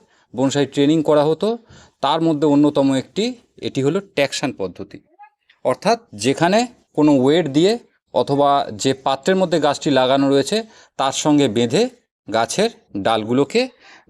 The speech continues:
বাঁকিয়ে নামানো হতো বা ইচ্ছামতো যেভাবে বাঁকানোর দরকার সেভাবে টেনে বাঁকানো হতো। তাহলে এবার প্রশ্ন আসতে পারে, এখানে এই ব্রাঞ্চটি তো, এই গাছটি তো already ট্রেন করা গাছ,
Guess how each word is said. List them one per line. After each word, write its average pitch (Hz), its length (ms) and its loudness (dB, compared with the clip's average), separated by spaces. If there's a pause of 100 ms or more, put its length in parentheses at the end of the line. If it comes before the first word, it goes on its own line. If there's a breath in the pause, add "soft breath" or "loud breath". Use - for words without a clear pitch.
(140)
বাঁকিয়ে 160 400 -2 (920)
নামানো 131 500 0
হতো 101 200 -6 (280)
বা 147 120 0 (600)
ইচ্ছামতো 147 540 0 (320)
যেভাবে 135 340 0 (140)
বাঁকানোর 139 380 0 (100)
দরকার 160 300 0 (200)
সেভাবে 131 440 0 (120)
টেনে 139 240 2 (380 soft breath)
বাঁকানো 107 460 -4
হতো। 98 180 -12 (760 soft breath)
তাহলে 190 240 0
এবার 226 240 2
প্রশ্ন 196 240 0 (140)
আসতে 220 260 -2
পারে, 175 180 2 (420 soft breath)
এখানে 202 360 2
এই 220 60 2 (100)
ব্রাঞ্চটি 208 420 0 (200)
তো, 214 60 2 (140)
এই 175 80 2 (100)
গাছটি 165 280 -4
তো 190 140 -4
already 185 280 0 (140)
ট্রেন 190 260 0
করা 151 260 2
গাছ, 98 240 -2